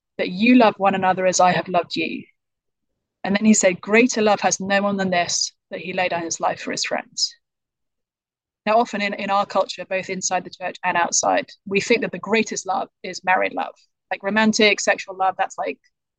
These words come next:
the top kind of love. And then maybe parent-child love is the second. But actually, Jesus says that there isn't any greater love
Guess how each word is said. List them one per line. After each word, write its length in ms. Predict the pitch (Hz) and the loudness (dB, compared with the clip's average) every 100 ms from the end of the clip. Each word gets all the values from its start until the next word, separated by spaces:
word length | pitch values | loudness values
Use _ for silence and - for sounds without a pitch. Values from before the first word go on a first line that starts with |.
| _ | _
the 80 | 196 | -4
top 200 | 233 - | -2 2
kind 140 | 202 | 0
of 80 | 190 | 2
love. 300 | 190 185 180 _ _ _ _ _ _ _ | 4 4 4 _ _ _ _ _ _ _
And 80 | 220 | 2
then 120 | 220 | 6
maybe 220 | 247 226 | 6 4
parent-child 640 | 214 220 202 - 196 196 190 | 2 4 2 2 -2 -2 2
love 160 | 185 | 0
is 120 | - - | 0 -6
the 100 | - | -4
second. 300 | - - _ _ _ _ _ _ _ _ _ _ _ _ _ - | -4 -6 _ _ _ _ _ _ _ _ _ _ _ _ _ 0
But 80 | |
actually, 240 | 208 - 202 | 0 0 -2
Jesus 360 | 247 302 226 | -4 -2 -2
says 240 | - 180 - | 0 0 0
that 180 | 190 - | -4 2
there 140 | 196 | 4
isn't 220 | 214 233 | 6 4
any 160 | 190 190 | 0 0
greater 320 | 208 190 - | 2 2 0
love 340 | 180 180 180 | 0 0 0